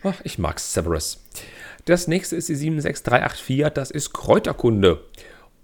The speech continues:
Und Kräuterkunde steht für Hufflepuff. Zweihundertdreiunddreißig Teile, das hat somit die wenigsten Teile im ganzen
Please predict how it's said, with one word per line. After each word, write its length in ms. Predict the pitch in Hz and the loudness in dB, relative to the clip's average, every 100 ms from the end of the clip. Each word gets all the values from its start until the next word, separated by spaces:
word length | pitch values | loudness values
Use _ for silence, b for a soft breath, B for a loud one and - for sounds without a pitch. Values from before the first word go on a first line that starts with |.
| _ | _
Und 260 | 147 190 175 | -2 -2 -2
Kräuterkunde 680 | - 139 139 - 127 127 127 | -2 -2 -2 -2 0 0 -2
steht 260 | - 95 | 0 0
für 300 | - 107 95 | 2 0 2
Hufflepuff. 520 | 110 120 - 80 - | 2 0 2 0 0
Zweihundertdreiunddreißig 880 | - 151 165 147 143 147 147 143 131 | -8 -2 0 0 0 -2 -2 -2 -4
Teile, 320 | - 151 160 | -2 0 0
das 120 | 160 - | -6 -8
hat 120 | 131 | -8
somit 260 | 123 120 | -6 -8
die 100 | 107 92 95 98 | -8 -8 -10 -6
wenigsten 680 | 139 185 185 - - 175 165 | -6 -4 -6 -10 -14 -10 -8
Teile 340 | - 156 156 160 | -4 -2 -2 -6
im 160 | 165 | -8
ganzen 520 | 151 147 147 156 151 | -10 -10 -10 -10 -10